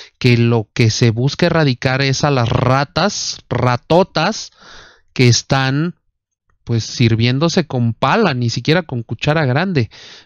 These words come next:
Pero, pues, ellos les hacen el trabajo sucio. Es como los panistas que van a gritonear ahí al Senado, a la Cámara de Diputados, pues, son enviados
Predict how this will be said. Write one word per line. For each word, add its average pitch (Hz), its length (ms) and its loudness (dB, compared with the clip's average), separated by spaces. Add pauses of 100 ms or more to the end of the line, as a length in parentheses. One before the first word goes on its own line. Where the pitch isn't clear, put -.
Pero, 269 260 0
pues, 190 220 -4
ellos 139 400 -2
les 117 240 -2
hacen 123 300 -2
el 107 180 -4
trabajo 113 420 -2
sucio. 117 300 -6
Es 123 80 -6
como 143 220 0
los 113 180 0
panistas 120 720 -2 (400)
que 120 100 2
van 123 180 2
a 127 60 -2
gritonear 117 580 -2
ahí 120 280 0
al 104 340 -4
Senado, 120 480 -2
a 117 40 -4
la 113 100 -2
Cámara 123 260 -4
de 113 40 -2
Diputados, 123 540 -4
pues, 214 180 -10
son 233 180 -4
enviados 131 600 -2